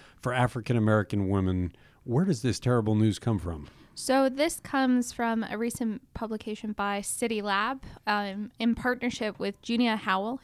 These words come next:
Speaker 2: who is a researcher at the University of Pittsburgh. Uh, Genia had created a report like this for Pittsburgh, and they worked on expanding it, looking at this particular metric for,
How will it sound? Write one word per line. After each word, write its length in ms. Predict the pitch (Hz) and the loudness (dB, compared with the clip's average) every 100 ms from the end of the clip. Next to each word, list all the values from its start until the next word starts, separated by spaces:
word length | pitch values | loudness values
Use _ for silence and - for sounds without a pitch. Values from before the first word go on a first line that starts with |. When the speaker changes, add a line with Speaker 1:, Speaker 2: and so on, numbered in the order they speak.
| - | -4
Speaker 2:
who 100 | 196 | -4
is 140 | 202 | -4
a 60 | 190 | -6
researcher 560 | 220 - 202 208 214 | -6 -6 -8 -6 -4
at 100 | 220 | -4
the 80 | 226 | -4
University 520 | 214 208 202 202 214 | -4 -2 -4 -6 -6
of 60 | 214 | -4
Pittsburgh. 640 | - 302 - - - - - - - - - - | -2 -4 -6 -12 -10 -12 -18 -20 -20 -20 -14 -2
Uh, 240 | 208 196 190 - | 0 0 -4 -6
Genia 440 | 240 240 208 208 | 0 2 2 0
had 260 | 190 214 202 | -2 -2 -2
created 840 | - 214 202 196 202 196 190 185 - - - - | -4 -2 2 2 4 2 2 -2 -14 -20 -20 -4
a 160 | 208 208 | 0 2
report 360 | 202 - 214 202 | 2 0 -2 0
like 240 | 196 196 | -2 0
this 300 | 196 202 - | 0 0 -4
for 160 | 202 196 | -8 -4
Pittsburgh, 640 | 240 - - 202 196 202 | -6 -6 -4 0 0 -2
and 180 | 196 208 | -4 -2
they 140 | 196 - | -4 -6
worked 380 | 208 208 226 - - | -4 0 0 -2 -4
on 140 | 208 | -4
expanding 680 | 196 - - 247 254 247 214 | -4 -6 -2 4 4 4 2
it, 220 | 196 202 - - - - - | 0 -2 -6 -20 -20 -20 -12
looking 500 | 214 240 240 220 208 | 0 0 2 -2 -2
at 220 | - 196 | -2 -2
this 180 | 190 214 | 0 -2
particular 540 | - 202 208 196 190 190 | 0 -4 -4 -4 -4 -2
metric 600 | 185 - - 175 - - | -4 -4 -2 -4 -4 -14
for, 600 | - 214 196 185 180 175 | -4 0 4 4 2 -2